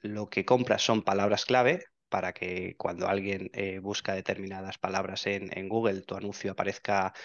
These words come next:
los tres o cuatro que aparecen arriba, que si os dais cuenta, cada vez aparecen más y cada vez parecen que están,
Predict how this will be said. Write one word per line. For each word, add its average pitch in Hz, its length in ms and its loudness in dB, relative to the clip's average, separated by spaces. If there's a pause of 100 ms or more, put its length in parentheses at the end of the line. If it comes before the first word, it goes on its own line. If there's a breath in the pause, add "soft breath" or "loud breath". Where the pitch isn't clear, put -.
(260 loud breath)
los - 340 -2
tres 101 240 2
o - 40 -4
cuatro 101 260 4
que - 80 -2
aparecen 101 320 -4
arriba, 135 340 4 (960 loud breath)
que 107 120 -6
si 104 140 -4
os 101 80 -6
dais 107 180 2
cuenta, 101 420 -4
cada 101 180 -2
vez 104 180 -6
aparecen 101 520 -4
más 110 500 2
y - 140 -4
cada 98 240 -4
vez 107 160 -6
parecen 104 720 -2 (120)
que 107 100 -4
están, 107 720 -2